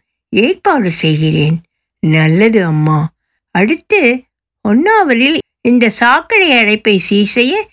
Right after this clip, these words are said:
இருபதாயிரம் வராகன் செலவுக்கு வழி செய்வது குறித்து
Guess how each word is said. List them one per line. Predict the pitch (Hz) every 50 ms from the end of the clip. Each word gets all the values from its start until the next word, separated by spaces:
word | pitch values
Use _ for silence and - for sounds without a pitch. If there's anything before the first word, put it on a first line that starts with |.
| _ _ _ _ - 240
இருபதாயிரம் | 254 277 302 302 320 294 285 269 247 240 233 220 214 208
வராகன் | 208 208 220 247 339 392 349 294 302 254
செலவுக்கு | 220 - - 208 208 233 247 247 247 226 - 220
வழி | 202 190 202 226 247
செய்வது | - - 254 214 202 202 190 180 175 170
குறித்து | - 180 185 208 220 - - 403